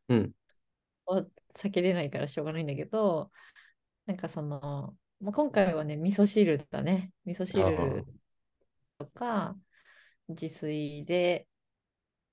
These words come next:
Speaker 2: ちょっとずつ復活の兆しが見えてきたりはしてるんだけど、
Speaker 1: お。うん、うん。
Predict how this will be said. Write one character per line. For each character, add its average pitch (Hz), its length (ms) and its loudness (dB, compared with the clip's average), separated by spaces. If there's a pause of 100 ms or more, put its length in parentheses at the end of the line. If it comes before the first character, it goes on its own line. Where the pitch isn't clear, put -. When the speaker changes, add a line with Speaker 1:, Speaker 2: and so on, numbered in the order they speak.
(120)
Speaker 2:
ち - 80 -8
ょ - 40 0
っ - 40 -12
と 165 140 0
ず 156 280 0
つ 131 300 -4 (360)
復 - 200 -6
活 147 340 0
の 147 140 -2
兆 147 280 -4
し 143 260 -4
が 135 420 -2 (1300)
見 170 140 0
え 151 80 2
て - 400 -2 (640)
き - 120 -18
た 165 140 -2
り 147 160 -6
は 143 260 -8 (400)
し - 100 -20
て 160 120 -4
る 151 160 -10
ん 147 80 -16
だ - 100 -20
け 135 140 -10
ど、 135 440 -2 (100)
Speaker 1:
お。 98 60 0
う - 20 2
ん、 95 200 0 (160)
う 98 40 -6
ん。 - 140 -6